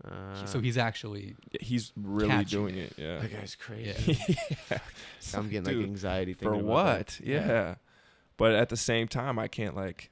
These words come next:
Speaker 3: not watch it.
Speaker 1: Yeah,
Speaker 3: It's the
Speaker 1: no,
Speaker 3: most
Speaker 1: that's
Speaker 3: amazing shit I've ever seen.
Speaker 1: That's crazy.
Speaker 3: Yeah. There, there was, there was one where he was in a, he was in a room,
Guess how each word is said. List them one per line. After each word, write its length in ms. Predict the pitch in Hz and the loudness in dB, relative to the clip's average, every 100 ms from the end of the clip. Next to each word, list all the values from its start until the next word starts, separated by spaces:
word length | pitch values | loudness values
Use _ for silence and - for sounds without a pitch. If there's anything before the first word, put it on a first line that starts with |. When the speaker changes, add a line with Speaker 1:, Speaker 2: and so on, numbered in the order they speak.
| _ | _
Speaker 3:
not 340 | 64 110 104 | -6 -4 -4
watch 340 | 69 101 123 - | -2 -2 -2 -2
it. 180 | 107 - | -4 -6
Speaker 1:
Yeah, 240 | - 127 123 | 0 4 4
Speaker 3:
It's 60 | 101 | 4
the 40 | |
Speaker 1:
no, 100 | 107 107 | 2 2
Speaker 3:
most 120 | 104 | 2
Speaker 1:
that's 100 | 101 | 2
Speaker 3:
amazing 280 | 101 107 104 | 2 0 0
shit 220 | - 107 | 0 0
I've 100 | 101 | 0
ever 160 | 107 98 | -2 -2
seen. 300 | - 127 101 | -4 -4 -6
Speaker 1:
That's 240 | 120 - | -6 -8
crazy. 1040 | - - - - 107 110 117 101 71 - - _ - | -10 -2 -2 0 -4 -4 -4 -6 -10 -16 -18 _ -20
Speaker 3:
Yeah. 200 | - - _ _ - | -18 -18 _ _ 10
There, 140 | 151 | 10
there 180 | - 156 | 12 10
was, 160 | 147 120 | 10 6
there 140 | - 139 | 6 6
was 160 | 135 | 6
one 280 | 107 127 131 | 4 4 4
where 200 | 113 107 | 6 4
he 180 | 104 120 | 4 2
was 180 | 113 104 | 2 2
in 140 | 101 | 0
a, 260 | 98 92 87 | 0 0 -4
he 140 | - 117 | -6 -4
was 120 | 104 | -2
in 60 | 95 | -2
a 60 | |
room, 400 | 90 113 110 98 | -2 0 2 0